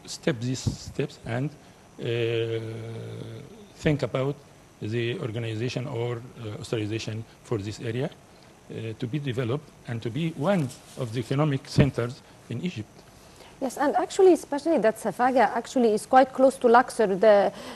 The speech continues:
Speaker 2: the road itself, many of the overday <coughs> tours, like sometimes people coming from the ports, they take the road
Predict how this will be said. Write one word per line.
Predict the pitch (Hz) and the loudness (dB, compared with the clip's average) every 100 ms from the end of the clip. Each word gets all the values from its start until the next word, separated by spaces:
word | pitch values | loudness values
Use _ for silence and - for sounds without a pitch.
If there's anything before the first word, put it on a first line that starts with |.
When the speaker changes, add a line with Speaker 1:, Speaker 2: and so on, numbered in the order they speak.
| - | -4
Speaker 2:
the | 190 233 | 8 10
road | 285 330 | 12 10
itself, | 240 - 269 277 277 | 8 6 8 8 8
many | 247 269 285 254 | 4 6 8 6
of | 233 190 | 4 4
the | |
overday | - 254 254 - 247 247 | 4 8 8 10 8 6
<coughs> | |
tours, | - 269 233 - | 4 6 6 4
like | 202 196 | 2 4
sometimes | 247 240 269 240 240 202 | 2 2 2 4 4 0
people | - 254 254 | 0 4 4
coming | - 247 240 | 6 4 4
from | 226 202 | 4 2
the | 208 | 4
ports, | - 320 - | 8 8 8
they | 208 226 | 6 8
take | 254 269 | 8 4
the | 226 220 | 8 10
road | 233 269 | 10 10